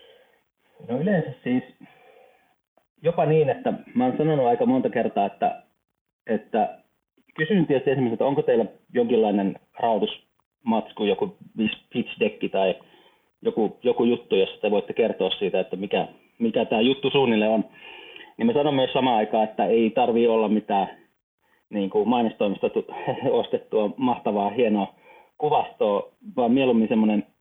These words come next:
rautalanka siitä, että mitä te teette. Ää, me, mä oon tällaista vertailua käyttänyt, että mitkä on niin kuin meitä kiinnostavia yrityksiä joskus, että on yrityksiä,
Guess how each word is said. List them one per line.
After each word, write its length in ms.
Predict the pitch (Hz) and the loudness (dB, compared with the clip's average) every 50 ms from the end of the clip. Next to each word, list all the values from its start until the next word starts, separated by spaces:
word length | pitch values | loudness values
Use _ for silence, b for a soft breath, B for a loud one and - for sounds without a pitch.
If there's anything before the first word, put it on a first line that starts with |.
| _ _ _ | _ _ _
rautalanka 480 | - 135 123 117 110 101 101 95 92 - - | -2 0 0 2 2 0 0 -2 -2 -4 -2
siitä, 220 | 107 98 92 98 | 0 0 0 0
että 120 | 92 - 110 | -2 -2 -4
mitä 160 | 101 104 95 | -4 -4 -4
te 100 | 101 98 | -6 -4
teette. 420 | - 101 98 92 - - - - - b b b b b b b b b b b b b b _ _ | 0 0 0 0 0 -4 -8 -10 -10 b b b b b b b b b b b b b b _ _
Ää, 300 | - 107 107 107 107 104 - - - _ _ _ _ _ _ _ _ _ _ _ _ _ _ - | -4 -2 0 2 0 0 -2 -6 -12 _ _ _ _ _ _ _ _ _ _ _ _ _ _ -2
me, 240 | 117 120 127 143 - - | 0 2 2 0 -2 -2
mä 180 | 151 160 175 | -2 0 2
oon 160 | 185 170 147 - _ _ _ _ _ _ _ _ _ _ | 2 0 0 -2 _ _ _ _ _ _ _ _ _ _
tällaista 440 | 151 151 160 160 147 - - 135 123 | 2 4 4 4 2 0 -4 -2 0
vertailua 440 | 139 143 139 - 139 120 113 110 | 2 0 2 2 2 2 2 2
käyttänyt, 480 | 104 - 131 127 123 127 - 113 107 104 | 2 2 2 2 0 0 -2 -2 -2 -2
että 120 | 98 - | -2 0
mitkä 240 | 131 127 - - - | -2 -2 -2 0 0
on 60 | 123 | 2
niin 80 | 117 113 | 2 2
kuin 80 | 113 117 | 4 4
meitä 260 | 135 143 143 143 - | 4 4 2 2 0
kiinnostavia 560 | - - 110 107 104 - - 117 110 110 107 | 0 0 0 0 0 0 0 0 2 4 4
yrityksiä 600 | 113 113 113 98 107 92 - - - 110 101 - B B B B B B B _ _ _ _ _ | 4 4 2 0 0 -4 -6 -4 -2 -2 -2 -2 B B B B B B B _ _ _ _ _
joskus, 320 | - 117 113 - - 123 120 | -2 -2 -2 0 -2 -2 -2
että 220 | 110 - - - - - b b b b b b b b b b b b b | -2 -2 -4 -6 -6 -8 b b b b b b b b b b b b b
on 180 | 120 113 110 - | 0 0 0 2
yrityksiä, 600 | - 156 175 185 180 165 - - 139 131 117 110 | 0 0 0 0 0 -2 -2 -2 0 0 0 0